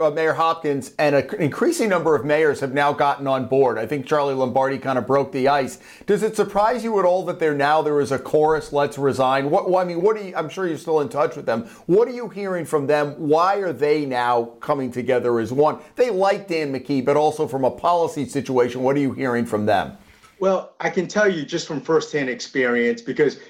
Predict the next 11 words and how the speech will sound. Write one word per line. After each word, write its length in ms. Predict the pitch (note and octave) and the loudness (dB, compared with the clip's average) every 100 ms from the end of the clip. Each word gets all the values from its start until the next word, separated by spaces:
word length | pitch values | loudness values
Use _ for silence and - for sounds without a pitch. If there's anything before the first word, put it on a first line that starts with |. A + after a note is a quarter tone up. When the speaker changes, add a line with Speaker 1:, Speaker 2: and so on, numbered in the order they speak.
| - | -8
Speaker 2:
even 400 | F3 G3 F#3+ E3 | -2 0 0 0
with, 400 | D3+ D3+ - - | 0 0 -2 -12
say, 220 | - D#3+ | -4 -4
for 200 | D3+ D#3 | 0 0
instance, 400 | D3 C#3 C#3+ C3 | 0 -4 0 -2
this 300 | - C3 - | 0 -6 -6
covid 460 | - - D#3 - A#2 | -4 2 2 2 -2
vaccination 920 | C3 C3 - C3 B2 B2 - A2 A2 | -2 -2 -4 -8 -6 -6 -6 -10 -10
rollout 680 | A#2 A2+ C3+ D3+ A#2+ G#2 F#2+ | -8 0 4 4 2 -2 -6
right 240 | G2 F#2+ | -10 -12
now, 320 | G2 F#2 E2+ | -12 -12 -14